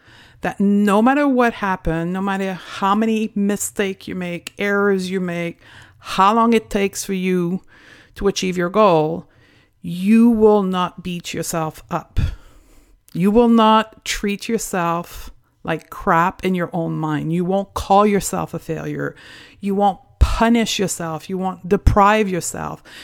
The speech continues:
You won't think of yourself as less than because you made an error, because you made a mistake, or because you've hit a roadblock. You have to commit to have your own back. You have to commit to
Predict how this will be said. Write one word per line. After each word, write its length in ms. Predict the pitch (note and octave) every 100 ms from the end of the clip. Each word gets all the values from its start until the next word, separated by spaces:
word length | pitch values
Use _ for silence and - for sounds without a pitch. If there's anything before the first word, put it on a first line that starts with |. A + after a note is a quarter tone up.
| -
You 140 | G3+ G#3+
won't 360 | B3+ C4 -
think 340 | - A#3 A#3+ -
of 140 | G#3
yourself 520 | G3+ G3+ - F#3+ F3+ -
as 220 | F3+ E3
less 380 | F3+ F3 D#3+ -
than 420 | E3 G3 G3 G3+
because 920 | F#3 F#3 - - - A3+ A3+ A#3+ G#3+ G3
you 100 | G3+
made 180 | G3
an 120 | F#3 F3
error, 300 | F3+ E3+ D3
because 560 | D#3 G3 - G#3+ G#3 G3
you 60 |
made 180 | G#3 F#3+
a 40 | F#3+
mistake, 500 | E3+ - F3 D#3+ E3+
or 80 |
because 580 | F3+ G#3 - - A#3 G#3
you've 180 | G#3 F#3
hit 200 | - E3+
a 80 | F3
roadblock. 680 | F3 F3 F3 - - _ - _ _ - - - - -
You 320 | - F#3+ B3 C4+
have 240 | A#3+ G#3+
to 80 | -
commit 760 | - F#3+ F3+ F3+ - - - - _ _ _ _ _ _
to 80 | -
have 160 | F3 F3
your 160 | F3+ -
own 260 | E3+ E3+
back. 580 | D#3+ D#3 D#3 A3+ - - -
You 100 | F#3+
have 220 | G3+ G3
to 80 | A3+
commit 480 | - G3+ F#3+ F#3+
to 100 | -